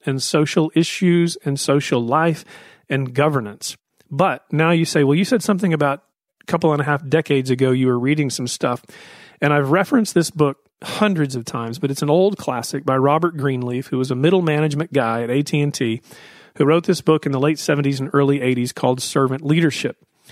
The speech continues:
And in the book, he talks about the calling of servant leadership in business, in corporations, and especially large corporations. And he makes this statement, and I've paraphrased it over the years, but, um,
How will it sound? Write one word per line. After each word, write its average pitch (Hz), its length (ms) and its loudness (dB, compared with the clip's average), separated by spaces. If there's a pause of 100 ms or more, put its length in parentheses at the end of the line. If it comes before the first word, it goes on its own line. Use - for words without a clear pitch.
(340)
And 151 140 2
in 196 220 2
the 240 80 4
book, 147 300 0
he 156 120 0
talks - 340 0
about 139 380 0
the 135 80 -2
calling 175 520 0
of 135 100 -6
servant 151 400 0
leadership 143 640 0 (260)
in 139 320 -2 (120)
business, 131 500 -2
in 135 200 -2
corporations, 147 800 0
and 139 120 -2
especially 151 520 0
large 131 400 0
corporations. 131 760 -2 (680)
And 143 80 -2
he 156 60 2
makes 196 260 0
this 233 140 0
statement, - 580 -2
and 139 140 -2
I've 135 160 -4
paraphrased 160 580 2
it 135 100 2
over 139 220 2
the 131 120 0
years, 127 400 0
but, - 340 -2
um, 113 360 -6